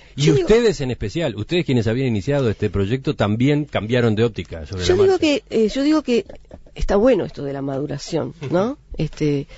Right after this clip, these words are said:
Speaker 2: yo digo que está bueno lo de la maduración y, y digo que si nosotros, nosotros también maduramos. También digo, este,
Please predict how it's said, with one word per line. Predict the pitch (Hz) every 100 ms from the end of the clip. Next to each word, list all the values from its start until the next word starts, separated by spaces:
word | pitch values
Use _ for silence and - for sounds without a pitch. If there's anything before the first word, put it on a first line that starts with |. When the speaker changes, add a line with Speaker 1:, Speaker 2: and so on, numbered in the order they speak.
| - - -
Speaker 2:
yo | - 190
digo | 247
que | 226
está | 185
bueno | 196 226
lo | 185
de | 156
la | 151
maduración | 147 147 147 147 131 - _
y, | 135 135 135 -
y | 156
digo | 170 190 214
que | 190
si | 156
nosotros, | 131 202 - 131 - -
nosotros | 143 143 170
también | - 147 247
maduramos. | 180 135 151 - - - - - _ _ _ _ _
También | 160 147 202 226
digo, | 220 196 185 214 - - - _
este, | - 156 - 151 143 135